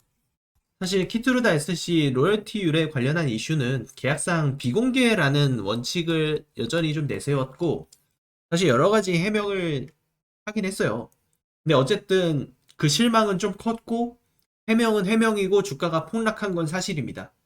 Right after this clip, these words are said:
이거는 피할 수 없고, 그래서 지금 중요한 건, 자, 왜 떨어졌냐를 계속 따지는 것보다는 이제 앞으로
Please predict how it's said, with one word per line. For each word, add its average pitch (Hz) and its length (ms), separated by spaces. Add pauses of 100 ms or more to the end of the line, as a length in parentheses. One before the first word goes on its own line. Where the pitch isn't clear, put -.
(320)
이거는 196 320
피할 226 240
수 190 140
없고, 123 400 (460)
그래서 226 340
지금 196 340
중요한 175 400
건, 147 380 (240)
자, 113 120
왜 190 300
떨어졌냐를 226 800
계속 139 320
따지는 185 340
것보다는 147 560 (440)
이제 143 340
앞으로 151 640